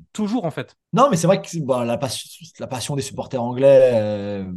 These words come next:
Speaker 2: voilà, elle est là, j'ai pas besoin de te, te la décrire ou quoi que ce soit. Donc, je pense qu'ils l'ont vu arriver. Et ce qui est très vrai des Anglais aussi, tout à l'heure, j'étais un peu critique, enfin, un peu critique dans le sens où ils,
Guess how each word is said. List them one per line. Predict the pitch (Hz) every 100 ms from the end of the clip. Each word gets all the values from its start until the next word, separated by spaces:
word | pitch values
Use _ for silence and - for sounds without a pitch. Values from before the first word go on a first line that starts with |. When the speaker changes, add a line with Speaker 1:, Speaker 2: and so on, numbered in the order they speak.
| 92
Speaker 2:
voilà, | 117 120
elle | 95
est | 104
là, | 117 117
j'ai | -
pas | -
besoin | 95 107
de |
te, | 95 104 98 95
te | 104
la | 101
décrire | 98 101 117
ou |
quoi | -
que | 104
ce |
soit. | 156 208
Donc, | 151 127 - - _
je | -
pense | 180 165
qu'ils | 143 - _ 143
l'ont | 151 156
vu | 165 156
arriver. | 151 160 165 208 240 208 110
Et | -
ce | -
qui | 156
est | 151
très | 214
vrai | 226
des | 190
Anglais | 160 160
aussi, | 143 175
tout | 165
à |
l'heure, | 165 147
j'étais | 139 143
un |
peu | 135 156
critique, | 165 160 160
enfin, | 104
un |
peu | 98 110
critique | - 117 117
dans |
le | 117
sens | 160 160
où |
ils, | 135